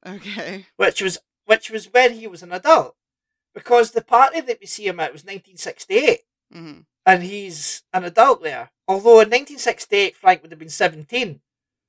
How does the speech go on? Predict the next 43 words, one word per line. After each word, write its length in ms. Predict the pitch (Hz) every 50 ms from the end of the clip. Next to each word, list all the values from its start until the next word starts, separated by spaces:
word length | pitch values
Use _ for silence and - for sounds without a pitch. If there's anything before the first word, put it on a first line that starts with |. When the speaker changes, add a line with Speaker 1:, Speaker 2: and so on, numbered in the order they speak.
| _ _
Speaker 2:
So 120 | _ - 185
he's 160 | 220 262 247
a 60 | 226
seventeen-year-old 1040 | - - 262 269 262 247 220 220 - 269 269 311 294 240 185 156 139 135 151 165 _ _ _ _ -
working 280 | 190 190 - - 180
at 100 | 165 151 -
this 220 | 170 165 - -
T 160 | - - 196
V 160 | 190 202 226 233
station. 440 | - - 147 135 123 - - _ _ _ _ _ _ 156
Speaker 1:
Mm-hmm. 240 | 151 147 143 131 131 131 _ _ _ -
Speaker 2:
But 200 | 240 247 - -
so 360 | - - 233 226 214 208 196
he 160 | 190 185 220
doesn't 300 | 220 - 294 320 - -
spend 320 | - - - 196 180 175 160
fifteen 420 | - 180 165 - _ - 165 160 160
years 220 | 156 156 151 147
<laughs> 0 |
watching 440 | 151 165 160 - - - - 214 185
T 200 | - 208 240 220
V 360 | 202 226 247 247 277 302 - _ _ _ _ _ _ _ _ _ _ _
because 340 | 240 - - 254 262 247 226
he's 160 | - 269 262 254
actually 340 | 240 214 214 - 240 240
working 580 | 226 269 294 - - - 262 175 151 139 139 - _ _
then. 360 | 202 202 175 156 139 131 127 _ _
Speaker 1:
Yeah. 380 | - 170 160 151 139 135 139 151 151 147 _ _ _ _ _
Speaker 2:
So, 400 | _ _ - 147 127 123 120 117 _ _ _
yeah. 240 | 160 156 147 127 - _ _ _ -
But 140 | 214 220
yeah, 180 | 254 240 196 160
the 240 | 156 208 208 202 165 165 190
Little 200 | 226 240 175 196
House 200 | 202 185 - -
on 40 | 165
the 40 | 147
Prairie 200 | 180 180 170 160
episode 240 | 160 156 - _ 156
is 100 | 147 147
nineteen 220 | 160 156 147 - 160
seventy-four, 460 | - 170 147 143 143 - 156 143 143
so. 280 | 139 - 156 135 135